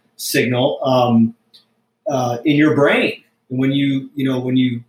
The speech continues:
recall a memory or something, that's kind of like this electrical signal firing around in your brain. So what they do is they have you talk about these experiences in the memory of these events.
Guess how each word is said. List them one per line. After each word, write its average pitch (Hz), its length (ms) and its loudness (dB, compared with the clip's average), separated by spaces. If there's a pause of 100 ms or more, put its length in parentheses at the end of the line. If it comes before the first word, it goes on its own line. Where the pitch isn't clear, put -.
(160)
recall 156 560 2
a 135 60 2
memory 151 440 2
or 120 100 0
something, 135 420 -4
that's 151 260 -2
kind 175 160 -8
of 160 60 -4
like 147 180 0
this 143 180 -6
electrical 139 520 -2
signal 135 400 -2
firing 147 560 0
around 135 280 0
in 127 100 -2
your 123 100 -4
brain. 165 360 -2 (420)
So 160 160 2
what 165 140 2
they 143 180 2
do 208 300 4
is 147 560 2
they 143 140 2
have 190 280 0
you 156 400 2 (420)
talk 220 280 0
about 135 520 -2
these 131 220 -2
experiences 131 1120 -2
in 127 260 -6 (100)
the 135 80 -6
memory 151 440 2
of 117 100 0
these 123 180 0
events. 170 640 -2